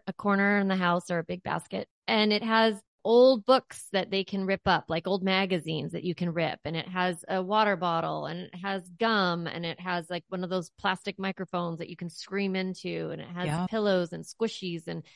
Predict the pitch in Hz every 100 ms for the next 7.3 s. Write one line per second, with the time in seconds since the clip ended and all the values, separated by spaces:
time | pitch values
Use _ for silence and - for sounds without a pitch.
0 | _ - 196 202 190 208 196 - 185 170
1 | - 180 170 160 - 160 156 _ _ 190
2 | - 208 208 220 240 - 190 175 165 180
3 | 220 214 196 180 165 180 - 233 - 240
4 | 262 262 254 220 - _ - 170 165 202
5 | 185 - 214 214 - _ - 214 196 190
6 | 185 - - 202 208 202 - 269 311 254
7 | 196 185